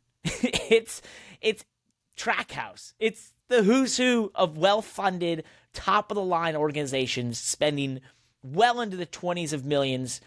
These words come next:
to run those cars per car, and he's probably doing it on half of the budget of one of those cars. Just an unbelievable story right now. No matter where this goes, especially if he makes it, I think this is one of the coolest things we've seen in nascar in a long time.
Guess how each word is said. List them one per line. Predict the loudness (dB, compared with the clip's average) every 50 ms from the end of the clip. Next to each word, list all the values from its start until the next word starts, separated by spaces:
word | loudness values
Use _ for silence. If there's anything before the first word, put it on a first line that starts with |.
| -20 _ _ _ _ _ 0
to | 0 0
run | 4 4 4 4 4 4
those | 4 2 2 2 0
cars | 0 2 2 4 4 2 0 -4 -8 -8 -10 _ _
per | 2 2 2 2
car, | 2 2 2 4 4 4 2 0 -2 -6 -14 _ _ _ _ _ _ _
and | -6 -4 -2
he's | -2 -4 -6
probably | -2 0 2 2 2 0
doing | -2 -4 -6 -8 -6 -8
it | -10 -12
on | -12 -14 -14 -18 _
half | -6 -4 -2 -2 -2 -4 -6 -12 -20 -20 _ _ _ -12
of | -8 -8
the | -8
budget | -2 0 0 0 0 -2 -8 -10
of | -10 -8 -4
one | -4 -4 -4
of | -4 -6
those | -8 -10 -10
cars. | -10 -10 -10 -10 -12 -12 -14 -14 _ _ _ _ _ _ _ _ _ _
Just | 2 2 2 2 -2 -8 _ _ -20 -6 -2
an | 2 4 4
unbelievable | 4 4 4 4 4 4 4 2 0 -2 -4 -4
story | -4 0 2 4 4 4
right | 2 0 -2 -4
now. | -4 -4 -4
No | 0 2
matter | 4 4 4
where | 6 6 6 6
this | 4 2 0
goes, | 0 2 2 2 2 -2 -6
especially | -10 -4 -2 -2 -2 0 -4
if | -4 -4
he | -2
makes | 0 0 0 0 -2 -4 -8
it, | -8 -10 -12 _ _ -20 _ _ _ 0
I | 0 0
think | 2 0 -2 -4 -2
this | -4 -6 -4 -6
is | -8 -8 -4
one | -2 0 0 0
of | -2
the | 2
coolest | 2 4 4 4 2 2
things | 0 2 2 0
we've | 0 0
seen | 0 0 0 0
in | 0 -2
nascar | -2 -4 -4 -4 -6 -6 -6
in | -4
a | -6
long | -6 -8 -8
time. | -8 -10 -10 -10 -10 -14